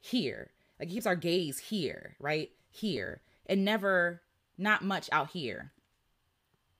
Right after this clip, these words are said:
We don't get enough out here or here with other people. We're always here.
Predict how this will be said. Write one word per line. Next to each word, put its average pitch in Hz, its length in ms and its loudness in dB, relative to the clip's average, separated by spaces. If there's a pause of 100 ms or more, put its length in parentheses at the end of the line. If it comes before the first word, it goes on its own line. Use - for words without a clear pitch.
(220)
We 214 100 0
don't 254 140 4
get - 140 4
enough 180 380 0
out 156 140 0
here 110 440 -6 (300)
or 170 200 6
here 156 400 0
with 127 140 -4
other 156 180 0
people. - 520 -10
We're - 120 -4
always 175 320 2
here. 165 580 -4